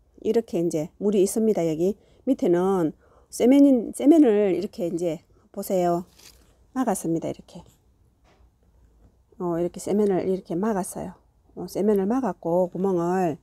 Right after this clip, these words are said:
어, 음, 깔망을 깔고 세멘을 넣고 이렇게 막아서,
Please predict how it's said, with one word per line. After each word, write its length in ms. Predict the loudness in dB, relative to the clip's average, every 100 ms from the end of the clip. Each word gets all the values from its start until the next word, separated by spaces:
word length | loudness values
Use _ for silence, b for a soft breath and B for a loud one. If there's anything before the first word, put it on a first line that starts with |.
| B B B B B -12 -14 -20
어, 60 | -20 -4
음, 460 | 0 0 0 -2 0
깔망을 440 | 4 4 4 0
깔고 340 | -2 -2 -2 -2
세멘을 420 | 0 2 2 2
넣고 260 | -2 -4 -8
이렇게 240 | -6 -6
막아서, 720 | -6 -4 -6 -6 -4 -4 -6